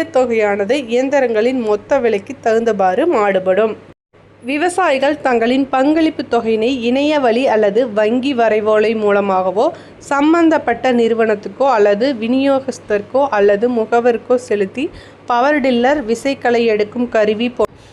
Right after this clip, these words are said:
வேளாண் இயந்திரங்களை மானியத்தில் பெற்றுக்கொள்ளலாம். மேலும் இத்திட்டம் தொடர்பாக முழு விவரங்களை பெற்று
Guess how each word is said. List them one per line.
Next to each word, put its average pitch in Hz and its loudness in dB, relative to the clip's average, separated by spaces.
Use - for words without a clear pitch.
வேளாண் 294 2
இயந்திரங்களை 220 2
மானியத்தில் 233 0
பெற்றுக்கொள்ளலாம். 214 0
மேலும் 233 0
இத்திட்டம் 233 -2
தொடர்பாக 214 0
முழு 277 2
விவரங்களை 240 2
பெற்று 226 -8